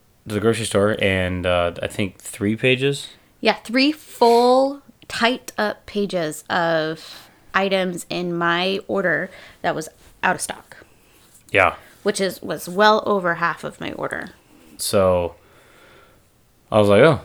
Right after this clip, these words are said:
Speaker 1: that's awesome." So we got back to home, and we, uh, undid it. You know, pulled everything out, put stuff away, and, uh, that's when I think you called your mom 'cause she said she was going shopping that day or the next day or something.
Speaker 2: No, so, um, my mom went shopping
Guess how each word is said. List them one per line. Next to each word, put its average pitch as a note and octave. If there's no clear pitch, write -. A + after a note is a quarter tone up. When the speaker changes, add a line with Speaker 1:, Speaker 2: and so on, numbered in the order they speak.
Speaker 1:
that's B2
awesome." G#2+
So G#2+
we G#2
got A2
back G#2+
to G#2
home, G#2+
and F#2
we, G2
uh, G2
undid G2
it. -
You G2+
know, F2+
pulled G2+
everything F#2
out, F#2+
put G#2
stuff F#2+
away, F#2+
and, F2+
uh, F2
that's -
when F2+
I F2
think F2+
you F#2+
called F#2+
your F#2+
mom F#2
'cause F#2+
she -
said G2
she -
was G2+
going G2
shopping G#2+
that G#2+
day G#2+
or G#2
the G2+
next G#2
day -
or A2
something. B2
Speaker 2:
No, B3
so, G3
um, E3
my G#3+
mom A3
went F3+
shopping F3+